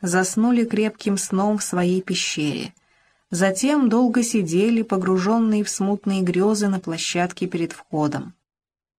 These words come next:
Раскаленные солнцем скалы медленно остывали по мере того, как тени их удлинялись. Свежий ветерок пролетел с реки и овеял прохладой обнаженные тела людей. Ун и Зур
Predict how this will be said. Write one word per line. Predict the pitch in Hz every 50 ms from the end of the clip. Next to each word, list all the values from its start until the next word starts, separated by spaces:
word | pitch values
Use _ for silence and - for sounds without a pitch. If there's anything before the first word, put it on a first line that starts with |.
| _ _ _ _ _
Раскаленные | - 190 190 190 - - 196 202 202 196 196 196 190 185 185
солнцем | 180 - 196 185 180 175 175 - 170 165
скалы | - - - - 190 202 208 202 190 185
медленно | 175 175 180 196 190 190 190 190 190 196 185
остывали | - - 190 196 - - 208 196 190 196 196 180 170 156 151
по | - - 165
мере | 170 175 175 165 170 165
того, | - 165 160 165 180 185
как | 185 - 160 160 -
тени | - - 214 208 220 208 202 202
их | - 196 170 165 -
удлинялись. | - 165 156 160 165 160 160 156 151 147 143 143 - - 175 - - - - _ _ _ _ _ _ _ _ _ _ _ _ _ _
Свежий | - - - 233 269 294 269 233 240 226
ветерок | 226 208 214 - 202 190 202 226 247 247 240 - -
пролетел | - 214 208 214 214 208 - 214 208 208
с | 202 -
реки | 208 202 202 202 - 196 202 220 220
и | - - 190
овеял | 185 175 180 185 220 226 233 226 214
прохладой | - - 196 180 175 - - 160 170 190 202 196 190 190
обнаженные | 185 - 175 165 165 160 160 160 160 170 175 185 190 190 185 185 180
тела | 175 - 160 156 160 160
людей. | 160 160 160 151 156 156 156 147 151 156 175 - _ _ _ _ _ _ _ _ _ _ _ _ _ _ _ _ _ _ _
Ун | 208 208 202 190 185
и | - - 180 175
Зур | 170 170 185 226 240 247 233